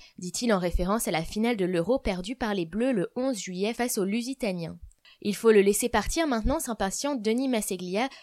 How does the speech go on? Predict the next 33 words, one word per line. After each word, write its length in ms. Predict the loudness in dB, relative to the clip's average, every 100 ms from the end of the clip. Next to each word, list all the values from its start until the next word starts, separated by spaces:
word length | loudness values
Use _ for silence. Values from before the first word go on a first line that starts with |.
| -8
président 440 | -4 -4 0 0
du 100 | 0
Comité 420 | 2 2 2 0
national 460 | 0 0 -2 0 0
olympique 440 | 2 0 -4 -6
et 40 | -6
sportif 480 | -4 -6 -6 -10 -12
français. 480 | -10 -8 -4 -6 -6 -18 -20 -20 -4
Mais 160 | 0 2
lui 160 | 2
n'a 120 | 2
pas 180 | 2 2
l'air 180 | 2 0
pressé 340 | -4 -2 0
lorsque 320 | 2 2 0 -2
passe 420 | 0 0 -2 -4
Céline 420 | -4 -4 0 0
Dumerc, 520 | 0 0 0 -2 -6 -8
capitaine 420 | -6 -6 -2 0
de 80 | 0
l'équipe 280 | 0 -2 -4
de 100 | -4
France 260 | -2 -4
de 80 | -4
basket, 520 | -2 -4 -2 -2 -4 -14 -20 -4
claudiquant 500 | 0 0 0 -2 -2
sur 160 | -4
ses 160 | -4 -4
béquilles 400 | -2 -4 -4 -2
après 220 | -2 -2
avoir 240 | 0 0 0
déclaré 360 | -2 -2 -2
forfait. 420 | -4 -6 -4 -4